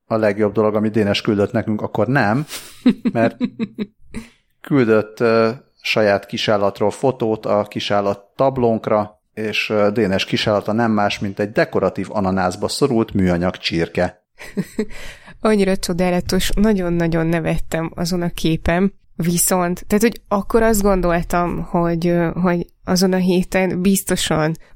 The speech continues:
Speaker 2: azon a minket hallgató állatfotón fogok a legtöbbet nevetni,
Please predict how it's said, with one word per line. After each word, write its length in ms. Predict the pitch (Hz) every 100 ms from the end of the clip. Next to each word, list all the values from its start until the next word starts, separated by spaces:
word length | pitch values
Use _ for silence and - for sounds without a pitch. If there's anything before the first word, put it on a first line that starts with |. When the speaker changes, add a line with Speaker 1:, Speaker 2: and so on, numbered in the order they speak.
| -
Speaker 2:
azon 320 | 180 175 170
a 260 | 160 170 170 - _
minket 460 | - 185 190 180 170
hallgató 640 | - 165 165 180 - 170 165
állatfotón 840 | 175 165 170 170 - 160 - 160
fogok 440 | 170 - 165 165 -
a 80 | 165
legtöbbet 680 | 160 - - 165 170 170
nevetni, 640 | 185 175 190 196 220 214